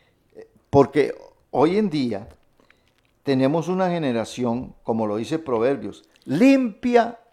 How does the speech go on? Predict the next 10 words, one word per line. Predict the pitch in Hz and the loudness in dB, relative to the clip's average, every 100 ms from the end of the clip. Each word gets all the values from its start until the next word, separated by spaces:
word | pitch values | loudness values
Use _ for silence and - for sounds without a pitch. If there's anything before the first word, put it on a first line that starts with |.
| - | -2
en | 156 151 | 0 0
su | - 151 147 | -4 -8 -6
propia | 160 185 190 202 190 | -2 -2 -2 -2 -2
opinión. | - 143 117 123 117 - - | -2 -6 -4 -4 -4 -8 -8
Y | 156 | -8
como | 151 147 135 | -6 -4 -2
dice | 143 196 190 | -2 -4 -4
el | 190 - | -4 -2
proverbio | 147 139 185 180 175 | 0 2 0 -2 -4
también, | 127 120 156 196 - | -4 -4 -4 -4 -8